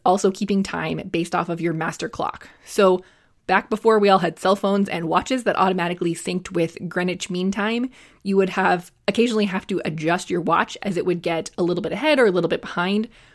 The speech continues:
Probably the best example of this currently is your car clock. I know my car clock always gets a few minutes ahead,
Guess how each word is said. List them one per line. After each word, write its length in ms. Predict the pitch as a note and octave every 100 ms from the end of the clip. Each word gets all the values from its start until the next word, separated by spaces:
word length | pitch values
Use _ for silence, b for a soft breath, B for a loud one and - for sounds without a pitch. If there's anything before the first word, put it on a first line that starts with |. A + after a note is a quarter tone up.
| b b
Probably 180 | - A3+
the 80 | F#3
best 200 | F#3 G#3
example 600 | F#3 F#3 F3+ F#3 E3+ F#3 b b
of 160 | F#3 E3+
this 300 | E3+ E3 -
currently 680 | - - G3+ - G#3+ G#3+ -
is 200 | F3 E3
your 100 | E3
car 260 | - E3+
clock. 400 | F#3+ B3 C#4 - - F#3+
I 80 |
know 160 | F3+ F3
my 240 | E3 F3
car 220 | F#3 G3 F#3+
clock 320 | G3+ G#3 -
always 240 | G3 F#3
gets 160 | F3+ F3
a 60 | F3+
few 180 | G3
minutes 320 | F#3+ F3 F3 -
ahead, 560 | - - F3+ F#3+ G#3